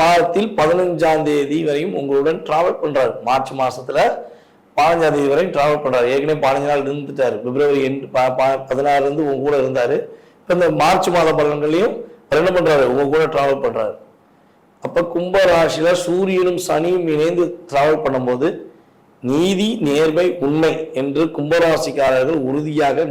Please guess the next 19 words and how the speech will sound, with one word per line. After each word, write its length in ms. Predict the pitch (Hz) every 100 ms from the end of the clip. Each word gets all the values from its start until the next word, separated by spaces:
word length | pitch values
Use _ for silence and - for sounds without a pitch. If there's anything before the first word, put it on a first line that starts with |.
| 131
நேர்மையாக 500 | 147 160 160 156 147 135 131
இருந்தால் 500 | 151 151 143 127 147 - - - _ _ _ _ -
அடுத்து 380 | 127 196 196 214
வர 120 | 190 180 151
காலகட்டங்கள்ல 680 | 151 151 147 143 131 131 156 131
வெற்றியும் 500 | 123 - 156 160 147
மகிழ்ச்சியும் 420 | 123 131 139 143
பெற 100 | 127 131 127
போறாங்கிறது 540 | 120 117 107 110 147 147
உண்மை. 180 | 110 117 - _ _ _ _ _ _ _ _ _ _ _ _ _ -
அதே 100 | 147 180
போல 100 | 190 -
தன 160 | 160 208 220 165
வரவுகள் 540 | 170 220 214 196 190
இந்த 100 | 165 156
வட்டம் 280 | 156 185 165
கொஞ்சம் 220 | 139 123
அதிகமாக 460 | 123 165 175 165 127 127
வரும், 200 | 131